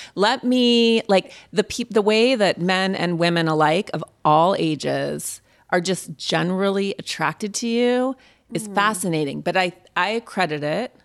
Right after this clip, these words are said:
Speaker 1: besides the fact that you're infectiously appealing, to the fact that you're open and you know how, you're embodied and you're running this energy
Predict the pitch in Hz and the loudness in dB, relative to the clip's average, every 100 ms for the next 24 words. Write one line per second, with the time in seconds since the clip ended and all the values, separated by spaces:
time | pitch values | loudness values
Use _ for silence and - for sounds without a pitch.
0 | _ _ _ 196 196 175 185 202 175 175 | _ _ _ -6 -2 -2 -2 -2 -2 -4
1 | 190 170 160 - 175 - 156 - 175 202 | -6 -4 -4 -6 -10 -6 -6 -6 -8 -6
2 | 196 190 156 143 147 165 - _ _ - | -6 -6 -6 -6 -6 -10 -14 _ _ -20
3 | - - - 202 170 165 165 156 _ 170 | -16 -8 2 4 4 2 0 -4 _ -10
4 | 180 180 175 - - 170 165 - 185 180 | -4 -2 -2 -4 -2 0 0 0 -2 -2
5 | 175 160 160 160 160 180 185 180 180 185 | -4 -4 -6 -6 -6 -6 -4 -2 -2 -4
6 | - 170 156 147 151 165 - - 160 160 | -4 -4 0 2 2 0 -6 -6 -4 -4
7 | 156 156 165 175 185 185 170 156 151 - | -4 -2 -2 0 0 -2 -2 -2 -4 -6
8 | - - - _ _ _ _ _ - 233 | -10 -14 -18 _ _ _ _ _ -4 0
9 | 214 - 69 - | -2 -2 -10 -14